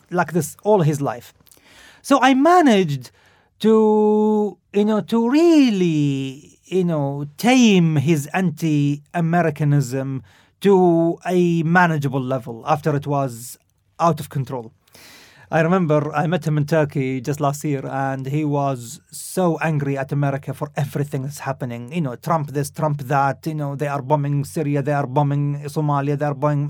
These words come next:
bombing Afghanistan, they are killing everyone, blah, blah, blah, blah. So, his name is Hamza. So I said, "Hamza, you know, just indulge me. Mental exercise." And he said, "Yes." I said, "Just close your eyes." He closed his eyes.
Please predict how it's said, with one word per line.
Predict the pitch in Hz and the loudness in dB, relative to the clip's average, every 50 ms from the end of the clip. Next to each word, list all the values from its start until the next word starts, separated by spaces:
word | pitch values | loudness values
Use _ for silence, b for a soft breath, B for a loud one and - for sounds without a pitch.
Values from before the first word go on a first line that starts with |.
| 147 | -4
bombing | 143 151 147 147 143 143 | -2 0 0 0 0 -2
Afghanistan, | 135 120 147 147 156 147 147 - 147 143 147 | -2 -2 -4 -4 -4 -6 -6 -6 -4 -4 -4
they | 147 139 | -4 -6
are | 139 139 | -6 -6
killing | - 190 175 165 156 | -6 -6 -6 -6 -6
everyone, | 151 147 156 151 151 156 156 | -8 -8 -8 -8 -8 -6 -6
blah, | 185 180 | -6 -6
blah, | 175 160 | -6 -8
blah, | 147 156 | -8 -10
blah. | 156 143 - - B B B B B B B B B B B B B | -12 -14 -14 -16 B B B B B B B B B B B B B
So, | B - 214 196 190 180 160 147 - _ _ 160 | B -4 -2 -2 0 -2 -4 -8 -12 _ _ -8
his | 156 180 196 | -6 -2 0
name | 240 214 | 0 0
is | 180 - | 0 -2
Hamza. | - 196 185 143 131 127 | -2 -2 -2 -2 -4 -4
So | - 190 | -4 -6
I | 185 | -4
said, | 208 202 | -4 -6
"Hamza, | 233 - - 294 262 226 226 214 190 - _ - | -6 -4 -4 -4 -2 -4 -4 -6 -8 -12 _ -10
you | 202 202 | -8 -6
know, | 190 175 165 175 180 | -6 -8 -8 -8 -6
just | 190 226 - - - | -6 -6 -6 -8 -8
indulge | 190 208 196 190 185 156 131 127 | -6 -2 0 2 0 0 0 -4
me. | 123 113 110 - _ _ _ _ _ - | -8 -10 -12 -16 _ _ _ _ _ -4
Mental | 175 220 220 151 160 143 | 0 0 0 0 -2 -4
exercise." | 147 147 - - 123 147 165 165 143 143 - - _ _ | -4 -6 -10 -12 -14 -14 -16 -18 -20 -20 -20 -20 _ _
And | - 156 160 165 165 170 160 | -12 -10 -8 -6 -6 -6 -4
he | 175 190 | -6 -6
said, | 180 202 180 | -6 -6 -6
"Yes." | 196 165 110 - - - _ b b b b b b b b b b b b b b b b b | -6 -8 -10 -12 -16 -20 _ b b b b b b b b b b b b b b b b b
I | - 196 | -10 -10
said, | 180 - 208 175 | -8 -6 -8 -6
"Just | 175 220 202 - - | -6 -6 -8 -8 -12
close | - - 190 208 208 180 | -14 -10 -8 -6 -6 -6
your | 196 175 | -8 -8
eyes." | 147 - 120 135 143 - _ _ _ _ _ _ | -10 -12 -16 -20 -20 -20 _ _ _ _ _ _
He | _ - | _ -14
closed | 143 151 151 147 151 | -8 -6 -4 -4 -4
his | 156 151 | -6 -8
eyes. | 165 - - - _ | -12 -14 -16 -18 _